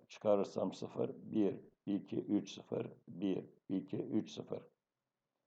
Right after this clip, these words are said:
İki bin tane ne gerekiyor? Poşet gerekiyor. İki bini ne yapıyorum? İşaretliyorum. Bir çiftçi ürettiği üç yüz yirmi sekiz tam onda sekiz kilogram kuru fasulyeyi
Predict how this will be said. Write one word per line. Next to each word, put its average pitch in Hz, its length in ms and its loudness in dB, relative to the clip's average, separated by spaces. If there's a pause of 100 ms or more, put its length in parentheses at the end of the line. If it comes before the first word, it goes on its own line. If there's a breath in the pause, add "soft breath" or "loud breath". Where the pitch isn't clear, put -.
(1800)
İki - 260 2
bin 110 160 6
tane 110 320 2
ne 110 100 4
gerekiyor? - 600 2 (360)
Poşet - 420 0
gerekiyor. - 520 0
İki 117 260 -2
bini 101 260 0
ne 104 60 4
yapıyorum? 101 420 4
İşaretliyorum. - 760 0 (800)
Bir 127 180 4
çiftçi - 380 0
ürettiği 107 560 6
üç - 220 -2
yüz 107 200 2
yirmi 104 200 0
sekiz 107 360 -2
tam 101 160 4
onda 98 300 6
sekiz - 380 -4
kilogram 95 500 2
kuru 101 200 2
fasulyeyi - 1000 0